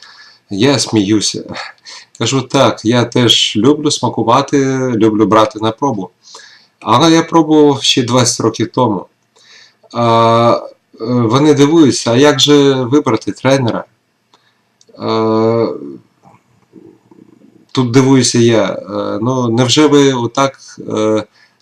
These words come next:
навпомацьки методом тику будете вибирати? Е, є ж інтернет. То лише наші депутати певні, що там, е, нічого, крім порно,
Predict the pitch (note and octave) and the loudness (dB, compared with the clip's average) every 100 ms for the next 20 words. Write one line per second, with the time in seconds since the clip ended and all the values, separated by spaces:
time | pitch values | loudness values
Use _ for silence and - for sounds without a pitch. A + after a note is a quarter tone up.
0 | - A2 A#2+ - E3 B2 - G#2+ G2+ G2+ | -2 0 0 0 0 0 -2 0 0 -2
1 | G#2 G2+ B2 B2 A#2+ A#2 - C#3+ - F#2+ | -6 -2 -2 -2 -2 -4 -2 -4 -2 -8
2 | - F#2+ F#2+ - G2+ G2+ G2+ A2 G#2 F#2 | -8 -8 -8 -6 -4 -2 0 0 -2 -8
3 | - _ _ _ _ _ _ - G#2+ A2 | -18 _ _ _ _ _ _ -8 -2 -2
4 | G#2+ G2 B2+ C#3+ C3+ D3 E3+ C#3+ G2+ - | -2 -2 -2 -2 -2 -2 -2 -2 -4 -8
5 | _ _ _ _ _ _ _ - D3 F3+ | _ _ _ _ _ _ _ -2 0 2
6 | - F#3+ F#3 E3+ - D3 D#3+ D3 E3 D#3 | 0 0 -2 -2 -2 -2 -4 -2 -4 -2
7 | C3+ B2 A#2+ A#2 A#2 A#2 A2+ - C3 C#3+ | -2 0 0 0 0 -2 -4 0 0 2
8 | C#3 B2 - A#2 A2+ - A#2+ B2 B2+ B2 | 0 -2 -4 -2 -2 0 0 2 0 -2
9 | A2+ A2 G#2+ A2 - C3+ C3 C3+ C3 - | -2 0 2 2 2 -2 -2 -2 -4 -2
10 | G#2 - A2+ A#2 A#2+ A#2 A#2 | -2 0 -2 0 -2 -2 -4